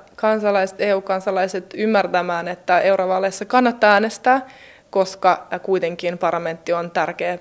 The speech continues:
päätöksentekijä. Ja kuten me kaikki nyt täällä Suomessa on tämä mantra, että seitsemänkymmentä prosenttia lainsäädännöstä tulee Euroopasta, niin siinä kuitenkin monissa lainsäädännössä Euroopan parlamentti on myös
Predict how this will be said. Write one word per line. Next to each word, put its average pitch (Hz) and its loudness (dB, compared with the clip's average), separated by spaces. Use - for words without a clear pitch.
päätöksentekijä. - -4
Ja 170 0
kuten 165 -8
me 160 -8
kaikki 160 -4
nyt - -10
täällä 143 0
Suomessa 160 -8
on 160 -14
tämä 170 -4
mantra, 165 -6
että - -8
seitsemänkymmentä - -10
prosenttia 165 -6
lainsäädännöstä 175 -8
tulee 175 -2
Euroopasta, 180 -4
niin 170 -8
siinä 165 -8
kuitenkin 180 -8
monissa 180 -4
lainsäädännössä 202 0
Euroopan 196 2
parlamentti 180 0
on 170 -8
myös 165 -8